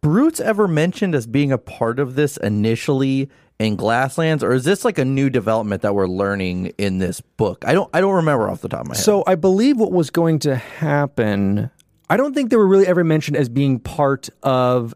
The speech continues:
Speaker 2: a distraction or anything of part of the war. I don't remember if it was Telcam spouting out stuff, and I guess they overheard, or if they were just trying to overthrow what was happening,
Speaker 1: Mm-hmm.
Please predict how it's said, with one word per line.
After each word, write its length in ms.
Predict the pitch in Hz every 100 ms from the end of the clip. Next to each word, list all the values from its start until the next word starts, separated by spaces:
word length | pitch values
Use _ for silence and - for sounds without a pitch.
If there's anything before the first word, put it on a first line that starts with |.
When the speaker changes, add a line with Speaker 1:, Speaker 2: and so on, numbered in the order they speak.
| -
Speaker 2:
a 80 |
distraction 920 | 110 104 - 240 254 240 - 226 220 208
or 200 | 147 -
anything 320 | 170 190 180
of 120 | 151 -
part 180 | 147 135
of 40 |
the 80 | 120
war. 500 | 110 135 165 117 101 - _ _
I 100 | 160
don't 140 | 220 247
remember 340 | 214 185 165
if 180 | 165 139
it 40 | 131
was 200 | 117 -
Telcam 840 | 170 170 - 165 151 147 139 139 -
spouting 600 | - - 175 214 170 156
out 640 | 139 139 139 135 - - - _ _ _ _ _ _ _ _ _ _ _ -
stuff, 600 | - - - 135 143 -
and 80 | 127
I 60 |
guess 160 | 120 117
they 80 | 120
overheard, 400 | 107 - 135 131
or 220 | 147 147
if 80 | 143
they 80 | 143
were 80 |
just 160 | 127 -
trying 180 | - 135
to 80 | 123
overthrow 580 | 127 117 - - 131 120
what 100 | 113
was 160 | 110
happening, 580 | 160 190 165 131 123 120
Speaker 1:
Mm-hmm. 440 | 101 98 92 85